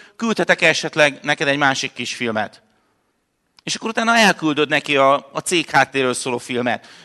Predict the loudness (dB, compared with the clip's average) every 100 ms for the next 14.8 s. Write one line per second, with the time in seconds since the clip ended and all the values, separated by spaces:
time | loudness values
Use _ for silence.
0 | _ 2 4 4 0 0 0 0 0 2
1 | 4 6 4 2 -8 _ _ _ _ _
2 | _ _ _ _ _ 0 4 4 4 0
3 | -4 0 0 4 0 2 -4 -2 -6 -6
4 | -6 -8 -8 -20 -4 0 2 0 0 -2
5 | 0 0 0 -2 -2 -4 -4 -4 -4 -8
6 | -8 -10 -10 -14 _ _ _ _ _ _
7 | -20 -20 _ 2 2 2 0 0 -4 -4
8 | 0 2 2 0 -2 -4 -10 _ -10 -6
9 | -4 -6 -4 -4 0 2 2 0 2 0
10 | 0 0 0 0 -2 0 0 -2 -6 0
11 | 0 0 -4 -6 -6 -4 -6 -2 0 0
12 | -2 -10 _ _ _ _ -8 -4 -4 0
13 | 4 4 2 -2 0 0 0 -2 -4 -4
14 | 0 0 0 -2 -2 2 2 0